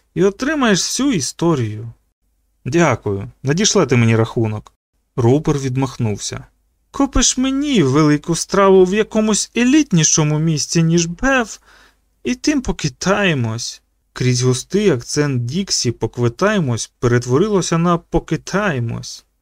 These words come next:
«А коли вивітаєш усе в малого, сам захочу послухати». Коли лікар пішов, Тім зачинив двері,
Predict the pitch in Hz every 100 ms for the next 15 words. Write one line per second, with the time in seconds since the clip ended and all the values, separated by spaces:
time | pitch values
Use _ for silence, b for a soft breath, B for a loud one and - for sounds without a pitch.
0 | _ _ _ 127 123 - 156 254 269 196
1 | 262 233 196 185 170 190 233 160 - 214
2 | 226 170 147 160 254 202 139 123 b b
3 | b b b - 170 247 247 240 - 226
4 | 214 175 165 - 185 190 139 127 - 117
5 | - _ _ _ _ - 120 123 180 175
6 | 151 123 127 - 170 220 196 - 185 165
7 | 156 160 156 147 135 170 151 117